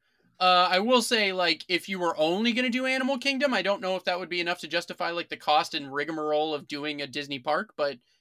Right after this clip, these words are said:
it's cool. Uh, as you mentioned, the safari we did was, safari was definitely the best part. Um, the safari was great. Uh, loved the otters.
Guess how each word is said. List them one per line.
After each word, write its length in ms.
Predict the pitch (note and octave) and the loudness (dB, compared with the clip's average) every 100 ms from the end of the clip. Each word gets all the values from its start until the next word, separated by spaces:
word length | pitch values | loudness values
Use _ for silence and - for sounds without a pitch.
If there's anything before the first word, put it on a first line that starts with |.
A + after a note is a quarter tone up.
| - | -8
it's 140 | B3 | -6
cool. 460 | G3+ A3 A3+ A#3 _ _ _ - | 2 4 4 2 _ _ _ 2
Uh, 220 | E3+ E3+ | 4 6
as 160 | E3 F3+ | 4 4
you 80 | F#3+ | 0
mentioned, 220 | F#3+ F#3 | -2 -4
the 60 | |
safari 500 | - E3+ - E3 F#3 | -6 -2 2 2 2
we 140 | F#3+ F3+ | -2 -2
did 240 | F#3+ F#3 | 0 0
was, 140 | E3+ - | -4 -8
safari 280 | - D#3 D#3+ | -2 -2 -2
was 120 | C#3+ | -4
definitely 360 | - D3 E3 | 0 0 0
the 80 | D3+ | -2
best 220 | D#3+ E3+ D#3+ | -2 -2 -2
part. 260 | D#3 F#3 _ _ _ _ - | -2 -4 _ _ _ _ -4
Um, 340 | D3 C#3+ C#3 | 2 2 2
the 60 | C#3 | -4
safari 440 | B2 B2 D#3 D3+ C#3+ | -10 -4 0 0 0
was 120 | B2+ | -8
great. 400 | - C#3+ E3+ - _ _ _ - | -8 -4 -4 -6 _ _ _ -2
Uh, 380 | D#3+ D#3 D3+ C#3+ | 4 6 6 2
loved 520 | C#3 D3 D3+ E3 F3 | 0 6 8 6 2
the 160 | E3+ F3+ | -4 4
otters. 640 | D#3 E3 F3 G#3 A#3 - | 6 6 6 -2 -6 -12